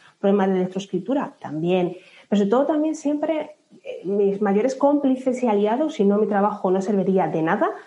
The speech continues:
sois vosotros las familias, tanto las familias que acudís al otro servicio de inteligencia emocional, porque tenemos ese servicio donde estamos juntas las familias en Telegram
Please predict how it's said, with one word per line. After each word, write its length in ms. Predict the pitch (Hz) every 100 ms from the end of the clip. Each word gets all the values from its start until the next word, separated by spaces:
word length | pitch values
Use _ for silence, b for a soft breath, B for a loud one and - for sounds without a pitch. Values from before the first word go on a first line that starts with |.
| B B
sois 220 | - 202
vosotros 400 | 214 - 196 151
las 140 | 147 -
familias, 540 | 151 156 147 123 -
tanto 320 | 165 165 151
las 180 | 151 175
familias 460 | 185 220 269 294 294
que 420 | 277 269 269 - B B
acudís 440 | 240 247 240 240
al 100 | 220
otro 160 | 220 226
servicio 460 | 220 220 214 233
de 80 | 214
inteligencia 520 | 208 214 202 208 202
emocional, 540 | 196 185 185 175 202 403 - B B
porque 180 | 185 170
tenemos 340 | 165 175 196 214
ese 180 | 202
servicio 400 | 202 196 196 202
donde 320 | 190 185 185 -
estamos 300 | 196 185 185
juntas 260 | 196 190 180
las 120 | -
familias 680 | 175 185 180 185 180 180 180
en 100 | 170
Telegram 760 | 156 170 170 180 185 185 190